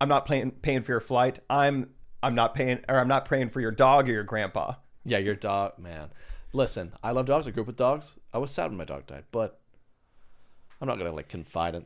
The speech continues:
Speaker 2: "Hey, everyone, my dog's gone. Please pray for me." You know,
Speaker 1: It's like,
Speaker 2: it's
Speaker 1: well, what else is going on?
Speaker 2: Well,
Speaker 1: Like
Speaker 2: he, he died of covid. <laughs> Dogs can't get it.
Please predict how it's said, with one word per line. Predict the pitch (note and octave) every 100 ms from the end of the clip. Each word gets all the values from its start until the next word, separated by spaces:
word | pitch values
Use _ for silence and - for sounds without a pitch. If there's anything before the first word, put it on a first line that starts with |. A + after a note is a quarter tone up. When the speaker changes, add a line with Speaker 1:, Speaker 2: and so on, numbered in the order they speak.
| -
Speaker 2:
"Hey, | F#2
everyone, | E2 E2+ E2+ E2+ F2
my | E2+
dog's | F2 F2 F#2
gone. | - F#2 F2+ F2+ _ _ _ _ _ _ _ _ _ _ _ _ _ _ _ _ _
Please | - - G2+ -
pray | - - -
for | - -
me." | - - - F3
You | D3
know, | E2 D2
Speaker 1:
It's | -
like, | G#2
Speaker 2:
it's | - - -
Speaker 1:
well, | C#3+ D#3+
what | F3 G3+
else | A3+ C3+
is |
going | - A2+
on? | G2 G2 A2+ - _ _ -
Speaker 2:
Well, | D#3 D3+ D3+ - _ _ _ _ _
Speaker 1:
Like | C3 B2 - _ _
Speaker 2:
he, | - D#2 - -
he | -
died | D2+ C#2+
of | -
covid. | - A#2 - - _ _ _ _ -
<laughs> | C3 - - - - - _ _ _
Dogs | C3+ C#3+ -
can't | G3
get | F#3 G3+
it. | D3+